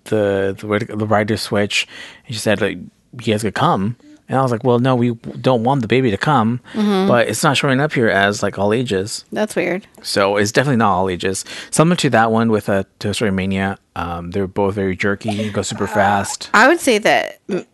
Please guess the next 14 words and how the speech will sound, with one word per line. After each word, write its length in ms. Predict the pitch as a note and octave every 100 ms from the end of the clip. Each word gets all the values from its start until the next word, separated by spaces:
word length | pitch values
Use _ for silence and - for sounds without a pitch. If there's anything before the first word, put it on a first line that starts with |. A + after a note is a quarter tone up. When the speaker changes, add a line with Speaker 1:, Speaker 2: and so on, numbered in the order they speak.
| _ -
Speaker 2:
Midway 320 | G3+ A3 A3
Mania 440 | E3 F#3 A#3+ F3+ D3
is 120 | -
more 380 | D#3+ D#3 G3+ A#3
jerky. 440 | G3 - - - A#3
Speaker 1:
A 340 | A#3 - -
little 140 | C#3
bit 80 | B2+
more, 400 | A2 G2+ G2 G2+
yeah, 200 | G#2+ G2
more 140 | G2 F3+
Speaker 2:
Yeah. 180 | G3+ G3+
Speaker 1:
intense. 600 | - - F#3+ - - - _ _ _
Um, 560 | F#2+ F#2+ G2 F#2+ F#2